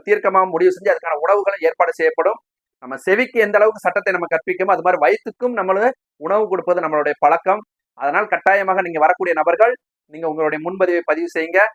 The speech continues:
நாங்க மாற்றுத்திறனாளி அமைப்பு சார்பாக தான் நாங்க பயிற்சி அளிக்க வந்துகிட்டு இருக்கோம். ஏற்கனவே மூன்றாவது முறையாக இந்த சட்டப்பயிற்சி ஏற்பாடு செய்யக்கூடிய நம்ம கோயில்பட்டி சமூக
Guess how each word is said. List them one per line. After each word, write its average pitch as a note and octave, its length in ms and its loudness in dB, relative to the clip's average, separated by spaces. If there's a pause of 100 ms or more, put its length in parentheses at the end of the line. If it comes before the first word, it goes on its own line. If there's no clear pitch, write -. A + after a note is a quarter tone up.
(160)
நாங்க C#3 200 -10
மாற்றுத்திறனாளி F3 500 -2
அமைப்பு E3+ 260 -10
சார்பாக E3+ 320 2
தான் F#3 120 -2
நாங்க D#3+ 180 -6
பயிற்சி E3+ 220 -2
அளிக்க D#3+ 220 -6
வந்துகிட்டு E3 280 -6
இருக்கோம். G#3 260 -2 (500)
ஏற்கனவே F#3+ 340 0
மூன்றாவது G3+ 420 2
முறையாக F3+ 300 2
இந்த F3 120 -8
சட்டப்பயிற்சி F3 480 -2
ஏற்பாடு F3+ 320 2
செய்யக்கூடிய E3+ 460 0 (320)
நம்ம C#3+ 240 -10
கோயில்பட்டி G3+ 600 0 (320)
சமூக G3 200 -2